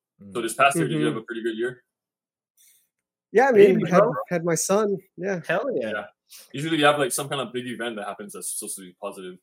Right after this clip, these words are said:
Speaker 1: You know, like, so
Speaker 3: Yeah.
Speaker 2: So is twenty twenty-four the dragon
Speaker 1: Oh, yeah,
Speaker 2: year?
Speaker 1: yeah. So also,
Speaker 2: Oh,
Speaker 3: You guys'
Speaker 1: it's supposed
Speaker 3: year.
Speaker 1: to
Speaker 2: I got the, I got the baby coming. I got the house.
Speaker 1: Yep, yep.
Speaker 3: Yeah,
Speaker 1: It's supposed to be,
Speaker 3: yeah.
Speaker 1: uh,
Speaker 3: Sounds like it's
Speaker 1: so
Speaker 3: a good year.
Speaker 1: numerology, numerology eight. So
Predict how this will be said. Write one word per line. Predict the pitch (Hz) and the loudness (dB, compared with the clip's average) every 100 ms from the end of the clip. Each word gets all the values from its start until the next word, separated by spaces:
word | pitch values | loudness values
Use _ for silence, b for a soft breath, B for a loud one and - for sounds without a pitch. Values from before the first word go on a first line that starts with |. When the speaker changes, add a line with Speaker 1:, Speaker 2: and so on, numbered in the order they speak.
| _ _ _ _ _ _ _ _ _ - | _ _ _ _ _ _ _ _ _ -14
Speaker 1:
You | |
know, | 190 | -10
like, | 180 | -8
so | - 165 | -6 -2
Speaker 3:
Yeah. | 175 185 _ _ _ _ | -2 -4 _ _ _ _
Speaker 2:
So | - 160 | 0 2
is | 135 | 2
twenty | - 156 151 | -4 -2 -2
twenty-four | 151 151 147 - 147 143 131 - _ _ _ - | -2 -4 -4 -2 -2 -2 -6 -16 _ _ _ -10
the | |
dragon | 131 135 - | -4 0 2
Speaker 1:
Oh, | 165 | 2
yeah, | |
Speaker 2:
year? | 170 175 | 2 0
Speaker 1:
yeah. | 143 - _ _ _ | -2 -4 _ _ _
So | - 139 | -8 0
also, | 170 285 - 170 | 6 8 10 8
Speaker 2:
Oh, | 175 | 6
Speaker 3:
You | 196 | 6
guys' | 190 175 | 4 4
Speaker 1:
it's | |
supposed | 214 240 | 4 4
Speaker 3:
year. | 170 | 4
Speaker 1:
to | 139 - | -2 -4
Speaker 2:
I | 165 | 4
got | 190 190 | 6 6
the, | 175 | 2
I | 151 | 2
got | 165 175 | 0 0
the | 139 147 | -4 0
baby | 214 220 | 0 0
coming. | 214 240 240 240 233 | -2 -2 2 0 2
I | 165 | -2
got | 156 156 | -2 -4
the | - | -4
house. | 160 190 214 - - - _ 185 | -2 -2 -4 -8 -18 -20 _ -12
Speaker 1:
Yep, | 320 277 180 185 - | -12 -4 0 0 -2
yep. | 180 147 | -6 -4
Speaker 3:
Yeah, | 165 190 | -2 0
Speaker 1:
It's | 214 | 0
supposed | 220 - | 0 -2
to | 151 | 0
be, | 147 | 2
Speaker 3:
yeah. | |
Speaker 1:
uh, | 131 120 | 4 4
Speaker 3:
Sounds | 110 180 202 | 2 0 0
like | 208 | 0
it's | 196 | 0
Speaker 1:
so | 190 | -2
Speaker 3:
a | |
good | 185 | -2
year. | 208 | 0
Speaker 1:
numerology, | 269 233 180 123 123 _ _ _ 131 | 4 2 0 -6 -12 _ _ _ -10
numerology | 131 131 117 123 113 | -2 -2 -2 -8 -8
eight. | 135 135 _ _ _ _ - | -10 -12 _ _ _ _ -12
So | - 104 95 | -8 -8 -10